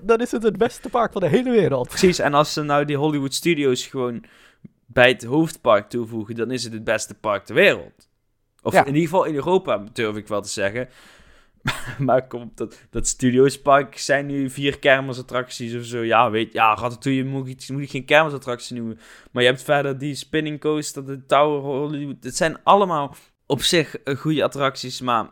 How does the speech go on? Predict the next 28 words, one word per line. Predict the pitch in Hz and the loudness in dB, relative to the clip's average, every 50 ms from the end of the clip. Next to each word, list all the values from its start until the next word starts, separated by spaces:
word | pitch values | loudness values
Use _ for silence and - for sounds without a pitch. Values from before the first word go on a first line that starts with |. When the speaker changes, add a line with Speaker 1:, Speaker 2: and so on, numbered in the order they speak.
| _ _ | _ _
Speaker 2:
het | - 110 - - | -20 -18 -16 -16
is | - - | -12 -10
echt | 104 - - - | -10 -10 -10 -10
wel | 104 90 90 - | -14 -14 -14 -14
duur | 98 95 101 101 | -14 -12 -12 -12
om | 101 98 | -12 -12
daar | 92 92 90 | -12 -12 -12
nou, | 90 87 87 - - - - 98 107 - | -12 -14 -16 -18 -20 -20 -20 -20 -20 -20
nou, | - 104 101 98 98 | -16 -12 -10 -10 -6
nu | 98 110 | -6 -4
is | 110 107 | -4 -6
het | 101 95 98 | -6 -4 -2
dicht. | 113 113 104 101 - - - - - - - 151 - - - - - | 0 0 0 -2 -4 -10 -18 -18 -18 -12 -10 -10 -10 -10 -14 -20 -20
<laughs> | - - - - _ _ _ - | -20 -20 -20 -20 _ _ _ -6
Maar | - 107 104 104 98 92 80 | -4 -2 0 0 0 0 -2
ja. | 92 90 87 85 85 104 123 - _ _ | -4 -4 -6 -8 -10 -12 -16 -18 _ _
Speaker 1:
<laughs> | _ _ _ _ - | _ _ _ _ -8
Ja, | 190 180 | -8 -6
maar | 185 185 - _ _ - | -6 -8 -10 _ _ -12
ik | 170 165 | -8 -6
ben | - 214 | -4 -2
ook | 214 208 - | -2 -2 -4
zo | - 185 | -6 -8
iemand, | - - 170 175 185 196 214 202 - - | -8 -8 -8 -8 -6 -8 -10 -10 -12 -14
ik | 151 139 | -8 -6
denk | 160 175 170 165 | -4 -4 -4 -2
altijd | 170 160 - 156 151 143 143 - | -4 -2 0 0 0 -2 -2 -4
van, | - 143 139 135 135 | -6 -6 -6 -6 -8